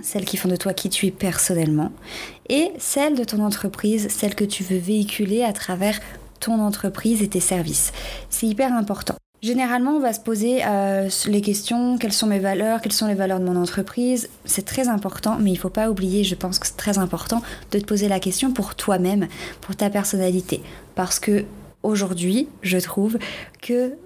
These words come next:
la personnalité de la personne est aussi importante que celle de son entreprise. On va s'attacher à toi, on va, euh, se rendre compte que on se reconnaît en toi, et cetera. Donc c'est très important que tes valeurs soient bien définies, que tu les connaisses, que tu les assumes,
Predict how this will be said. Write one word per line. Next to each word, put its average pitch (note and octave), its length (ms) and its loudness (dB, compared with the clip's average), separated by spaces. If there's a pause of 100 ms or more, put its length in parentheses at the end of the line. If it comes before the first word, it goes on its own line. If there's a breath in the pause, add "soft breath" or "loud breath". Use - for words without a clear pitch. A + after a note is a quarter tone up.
(180)
la A#3+ 200 2
personnalité B3+ 640 2
de B3+ 80 2
la G3 160 2
personne A3+ 960 0
est G3+ 200 -2
aussi C#4 300 2
importante A3+ 440 0
que G#3+ 80 0
celle G3+ 220 2
de F#3 80 0
son E3+ 160 2
entreprise. F3 600 -2 (260 loud breath)
On F#3+ 60 0
va F#3+ 80 4
s'attacher F#3+ 440 0
à F#3+ 100 2
toi, G#3 340 0
on - 20 0
va, F3 160 -2 (380 loud breath)
euh, F3 420 2
se F#3+ 160 0
rendre F#3 320 2
compte G3+ 300 0
que F#3+ 340 0
on F3+ 100 0
se - 160 -2
reconnaît F#3 400 2
en G3 120 0
toi, G#3 200 0
et G#3 80 0
cetera. G3 380 0
Donc G#3+ 160 0
c'est G#3 160 0
très B3 220 -2
important A3+ 420 0
que A3 80 0
tes G3+ 160 0
valeurs F#3+ 480 0
soient F#3+ 300 0 (260 loud breath)
bien G#3+ 240 -2
définies, G3+ 480 0 (380 loud breath)
que D4+ 80 -2
tu D4+ 180 2
les C4+ 100 2
connaisses, F#3 380 0
que - 80 0
tu G3+ 160 -2
les E3 180 2
assumes, G#3+ 420 2